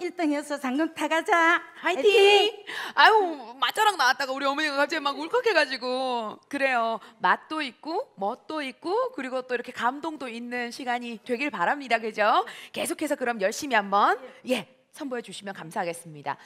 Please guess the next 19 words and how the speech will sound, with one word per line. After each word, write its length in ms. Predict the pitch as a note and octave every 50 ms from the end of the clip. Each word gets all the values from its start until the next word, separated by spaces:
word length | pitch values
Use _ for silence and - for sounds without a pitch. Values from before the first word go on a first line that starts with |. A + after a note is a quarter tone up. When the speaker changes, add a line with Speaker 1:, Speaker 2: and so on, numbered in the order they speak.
| - - - - - - -
Speaker 2:
그래요. 260 | - C#4+ D#4 D#4 C#4 B3
저희 200 | - A#3+ A3+ B3+
오늘 580 | C#4 C#4 C4+ C4+ C4+ C4 B3+ A#3 F#3 C#3 - -
우리 240 | - A#3 B3+ D#4 D4+
집 100 | D4 D4+
맛자랑 480 | B3 A3+ A#3 C#4 - - D4+ D4 D4 D4
통해서 300 | D4 C4+ A#3 A3+ A#3 A#3
여러분들과 400 | G3 F3 F3+ F#3 F#3+ F#3 F#3 G3
함께하고 420 | G3+ D4+ E4 - E4 D4 C4 A3 G3
있고요. 400 | F3 - - E3+ E3+ F3 G3 F#3+
참가번호 360 | - - B3 B3 B3 A#3 A3 G3
일 140 | - A#3 C4+ C4
번부터 280 | C#4+ C4+ B3+ G#3 A#3+
사 200 | A#3 - C#4+ C#4+
번까지 680 | - C#4+ C#4+ C#4 B3+ - A#3 A3+ A3 A#3+ C#4+ D#4 E4 - - - _ _ _
조리 220 | - - C#4+ D#4 D#4
과정 240 | D4 C#4+ C#4 C#4+ C4+
계속 280 | - C4 C#4+ D4 F4
만나보시면서 880 | D#4 A3+ G#3+ G#3+ B3 B3 A#3 A#3+ - B3 A#3 G3+ A3 A3+ E4+ D#4 A3+